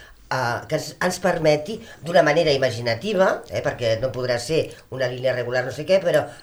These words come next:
es tenen que buscar fórmules perquè hi hagi transport inter,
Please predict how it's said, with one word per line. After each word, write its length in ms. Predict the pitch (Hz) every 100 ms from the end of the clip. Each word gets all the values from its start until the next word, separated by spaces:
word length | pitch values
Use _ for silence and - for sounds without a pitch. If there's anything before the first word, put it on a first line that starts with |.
| -
es 120 | -
tenen 200 | 175 180
que 80 | 156
buscar 320 | 143 - 147
fórmules 480 | 196 196 185 208 214
perquè 320 | 165 156 185 196 - - -
hi 120 | 143
hagi 260 | 147 147 214
transport 600 | 170 135 - 147 - -
inter, 560 | 170 185 156 143 151